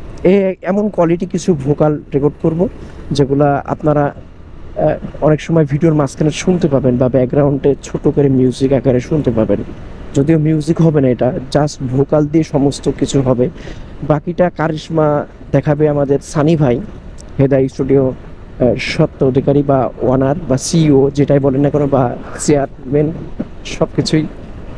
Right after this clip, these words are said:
তো সানি ভাইয়ের কারিশমা দেখা হবে, দেখাবে ওইটাতে, মানে, কাজ করলে।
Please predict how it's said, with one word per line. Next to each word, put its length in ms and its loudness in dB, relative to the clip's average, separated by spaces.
তো 220 2
সানি 380 0
ভাইয়ের 240 2
কারিশমা 440 0
দেখা 240 0
হবে, 380 2
দেখাবে 360 2
ওইটাতে, 520 0
মানে, 160 2
কাজ 260 0
করলে। 300 -2